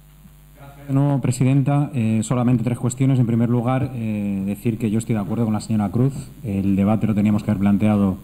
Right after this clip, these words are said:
de forma global, no solo para hablar en específico de la Junta de la Fortuna. Al final es verdad que todos los portavoces hemos intervenido del presupuesto global y era necesario porque ahí se ve evidentemente el proyecto de ciudad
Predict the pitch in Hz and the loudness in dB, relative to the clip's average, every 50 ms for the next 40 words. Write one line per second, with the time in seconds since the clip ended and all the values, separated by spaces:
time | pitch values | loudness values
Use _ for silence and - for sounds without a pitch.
0 | - - - - - - - - - - - 110 107 101 - 123 117 120 120 113 | -12 -14 -14 -14 -14 -16 -20 -20 -20 -4 -2 0 0 0 0 2 2 2 2 2
1 | 107 110 110 107 127 147 160 139 127 123 127 123 117 113 101 113 107 107 107 113 | 2 2 2 2 2 4 4 4 4 2 2 0 -4 -2 -2 -4 -4 -4 -4 -4
2 | 113 113 113 104 107 110 - - 117 110 - 117 - 120 110 - - 110 110 110 | -4 -4 -4 -4 -6 -6 -6 -6 -6 -2 -2 -2 0 0 -2 0 2 2 4 4
3 | 107 104 104 101 101 101 - 120 110 110 107 104 - 107 104 120 123 127 120 117 | 4 4 4 2 2 2 2 2 2 2 2 2 0 0 2 4 4 4 2 2
4 | - 113 117 117 117 110 110 110 113 117 104 110 110 113 110 110 110 - - 104 | 2 2 4 4 4 2 4 2 2 2 0 0 0 0 0 0 0 -2 -2 -2
5 | 98 110 107 117 107 104 110 110 107 113 104 95 107 101 101 101 104 101 98 95 | 0 2 2 2 2 2 2 4 4 4 2 4 2 2 2 2 2 2 2 0
6 | 92 - - - - - - - - - - - - - - 120 123 120 - 110 | -2 -6 -12 -18 -20 -20 -20 -20 -20 -20 -20 -20 -8 -2 0 2 2 4 2 2
7 | 104 120 127 139 - - 147 131 131 131 127 135 139 151 180 - - - - - | 2 2 2 2 2 2 2 2 2 2 2 2 0 0 -2 -4 -10 -16 -20 -20
8 | - - - - - - - - 123 131 147 160 165 170 147 156 139 - 160 165 | -20 -20 -20 -20 -20 -6 0 2 4 4 4 4 4 4 4 2 2 2 2 2
9 | 160 139 120 - 117 120 101 - 120 113 113 110 110 113 - - 117 117 120 131 | 2 0 0 -2 -4 -6 -4 -4 -2 -2 -2 -2 -2 -4 -4 -2 0 2 2 2
10 | 127 - 139 127 135 147 151 160 170 156 156 127 113 117 117 131 127 123 123 123 | 4 2 2 2 2 2 2 0 -2 0 0 2 2 4 4 4 4 4 4 4
11 | 131 131 123 143 135 120 127 117 110 117 127 127 - 123 117 113 - 117 113 117 | 2 2 2 0 0 0 0 0 2 2 2 2 2 0 0 0 0 0 2 2
12 | 131 147 156 | 2 0 0